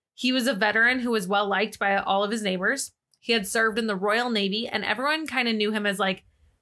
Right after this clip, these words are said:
that old neighbor guy who drank a little too much, probably had some P T S D, but he was, he was overall a nice guy.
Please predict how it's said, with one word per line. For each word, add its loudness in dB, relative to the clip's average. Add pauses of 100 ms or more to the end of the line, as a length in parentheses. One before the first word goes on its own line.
that 2
old 0
neighbor 0
guy 2
who -2
drank -2
a 0
little 0
too -4
much, -2
probably 0
had 0
some -4
P -2
T -4
S -2
D, -2
but -2
he -2
was, -4
he -6
was -6
overall -4
a -10
nice -8
guy. -6